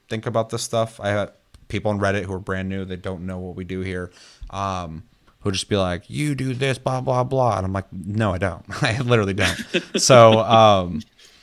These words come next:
Speaker 1: so yeah, I just, I thought it'd be import-, I, I think it's important to address stuff like that. Uh, I want people to know that when they do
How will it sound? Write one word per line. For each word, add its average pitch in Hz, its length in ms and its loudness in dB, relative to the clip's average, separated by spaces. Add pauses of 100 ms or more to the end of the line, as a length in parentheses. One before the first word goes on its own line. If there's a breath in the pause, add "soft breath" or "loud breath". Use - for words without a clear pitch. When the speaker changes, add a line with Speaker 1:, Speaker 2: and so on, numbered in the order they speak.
(140 loud breath)
Speaker 1:
so - 160 -6
yeah, 87 260 -6
I 107 80 -4
just, 101 160 -4
I 113 120 2
thought 120 200 6
it'd 107 160 0
be 113 120 2
import-, 110 440 -2
I, 156 160 -2
I 190 100 0
think 202 120 -2
it's 202 100 -2
important 123 400 0
to 120 80 -4
address 113 300 2
stuff 110 140 -4
like 98 120 -4
that. 104 400 2
Uh, 98 520 0
I 113 60 -6
want 107 220 -4
people 107 200 -6
to 101 120 -4
know 95 320 -4
that 98 160 -4
when 98 140 -6
they 98 80 -4
do 98 280 -8